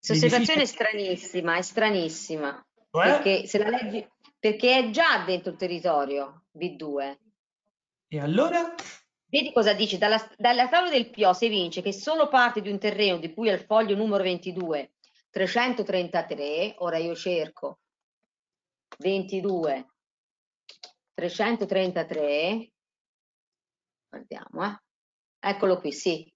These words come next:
Speaker 2: va bene, ok, ci siamo, eccolo qua, mi sono sbagliata io, scusatemi.
Speaker 1: Ah.
Speaker 2: Eccolo qui, vuole, una parte è dentro il B uno,
Speaker 1: Vabbè,
Speaker 2: il B due,
Speaker 1: vabbè.
Speaker 2: e l'altra zona è tutta quanta, lui voleva che fosse
Speaker 1: Vabbè.
Speaker 2: inserita tutta la zona in area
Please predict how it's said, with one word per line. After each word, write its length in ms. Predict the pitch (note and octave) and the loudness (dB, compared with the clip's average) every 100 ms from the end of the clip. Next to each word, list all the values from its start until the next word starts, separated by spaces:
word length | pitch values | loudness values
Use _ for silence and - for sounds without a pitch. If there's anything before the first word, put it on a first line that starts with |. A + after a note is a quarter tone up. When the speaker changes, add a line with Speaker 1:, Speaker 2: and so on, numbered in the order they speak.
| - | -2
Speaker 2:
va 120 | E3+ | 0
bene, 260 | F3 E3 | 2 0
ok, 240 | F3+ F3+ E3+ | 0 2 2
ci 120 | G#3+ | 0
siamo, 360 | G#3 D#3 D#3 E3+ | 0 0 0 0
eccolo 240 | F3+ E3+ | 0 2
qua, 120 | D#3+ | 0
mi 60 | D#3 | -2
sono 160 | E3 | -2
sbagliata 300 | F3 F#3 F#3 | 0 2 2
io, 100 | F3+ | 2
scusatemi. 640 | D#3+ - D#3+ C#3 C#3+ C#3 - - | -2 -4 -4 -4 -6 -12 -14 -14
Speaker 1:
Ah. 420 | B2 C#3 D3+ F#3+ | -4 0 2 2
Speaker 2:
Eccolo 320 | G3 G#3+ F#3 | 2 2 2
qui, 120 | F#3 F#3+ F#3+ - | 0 2 4 4
vuole, 380 | G#3 G3 E3+ - | 4 4 4 0
una 300 | F#3 F#3+ G3 | 0 0 2
parte 320 | C#4 C#4 G#3+ | 4 4 0
è 80 | F3+ | 0
dentro 480 | G#3 G3+ F#3+ E3+ E3 | 2 0 -2 -2 -2
il 80 | |
B 60 | E3 A3 | -2 -2
uno, 140 | F#3 | 0
Speaker 1:
Vabbè, 180 | - F#3+ | 0 0
Speaker 2:
il 80 | F#3 | -2
B 180 | G#3+ G3 | -8 -8
due, 0 | |
Speaker 1:
vabbè. 300 | B2+ B2+ A#3+ | -6 -4 -6
Speaker 2:
e 560 | D#4+ - _ _ - | -10 -16 _ _ -10
l'altra 420 | A3 G#3 G3+ A#3+ G#3 | -2 0 0 -2 2
zona 300 | G3 G#3+ A#3+ | 4 4 2
è 80 | |
tutta 260 | A3+ F3+ F3 | -2 -2 -2
quanta, 380 | F3+ E3 D#3+ E3 | 2 0 0 -4
lui 100 | E3 | 0
voleva 380 | F3+ E3+ F3+ F#3+ | 0 2 0 -2
che 160 | E3 | -4
fosse 260 | D#3+ D3+ E3 | -8 -10 -4
Speaker 1:
Vabbè. 140 | A#2 | -2
Speaker 2:
inserita 280 | E3 E3+ D#3+ | 0 -2 -6
tutta 280 | - - D#3+ | -10 -18 -14
la 180 | D#3+ D3 | -14 -10
zona 420 | D3+ D#3 D3+ C#3 _ _ _ - | -10 -8 -8 -12 _ _ _ -16
in 140 | D3+ | -12
area 560 | D3+ D3+ D3+ D3 D3 C#3 | -8 -4 -2 -2 -4 -6